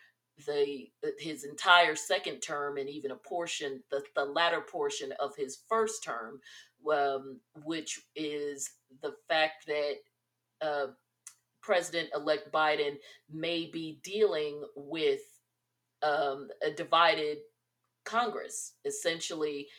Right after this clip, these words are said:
having a House that still, even though there was a couple of seats lost, it's still, um, a Democratic-run House, and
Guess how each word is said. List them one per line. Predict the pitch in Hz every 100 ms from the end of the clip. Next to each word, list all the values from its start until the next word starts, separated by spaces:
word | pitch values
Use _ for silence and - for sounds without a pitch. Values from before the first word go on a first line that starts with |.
| - -
having | 170 160 156 156 151 143 139 -
a | 139
House | - 170 160 156 - - -
that | 151 139 139
still, | - - 175 165 160 156 156 - -
even | 170 160
though | 156 151
there | 147 143
was | 143
a | -
couple | 160 139
of | 139
seats | - 160 139 - -
lost, | 147 156 135 - - -
it's | 139 147 -
still, | - 156 147 139 - 143
um, | 135 131 131 - -
a | 139 135 131
Democratic-run | 151 151 - 131 135 139 139
House, | 156 170 143 - - - - - _
and | 170 160 156 151 147 147 151